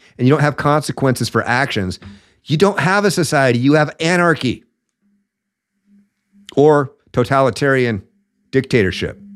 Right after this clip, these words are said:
One or the other. If they can destroy the fabric of our society, they're doing it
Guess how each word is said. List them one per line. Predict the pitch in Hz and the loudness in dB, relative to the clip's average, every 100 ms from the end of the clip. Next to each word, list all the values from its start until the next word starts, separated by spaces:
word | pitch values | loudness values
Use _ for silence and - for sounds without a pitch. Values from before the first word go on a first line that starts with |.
| - _ _ _ _ 202 196 _ _ _ _ 202 _ _ _ _ _ _ - | -20 _ _ _ _ _ _ _ _ _ _ _ _ _ _ _ _ _ -4
One | 110 143 | 2 4
or | 180 | 6
the | 160 | 4
other. | 123 71 _ _ _ _ _ _ _ _ _ _ _ _ _ _ _ _ _ _ _ _ _ | 2 -4 _ _ _ _ _ _ _ _ _ _ _ _ _ _ _ _ _ _ _ _ _
If | 139 | 0
they | 180 190 | 2 2
can | 202 | 2
destroy | 151 - 185 214 | 0 2 4 4
the | |
fabric | 160 147 143 139 | 2 0 0 0
of | 120 | 0
our | 120 | 0
society, | 110 101 120 117 92 85 - _ _ _ _ _ _ _ _ _ _ _ _ _ _ _ _ | 0 0 2 2 0 -6 -12 _ _ _ _ _ _ _ _ _ _ _ _ _ _ _ _
they're | 135 151 | 0 2
doing | 117 175 208 156 | 4 4 6 4
it | 123 - | 2 -4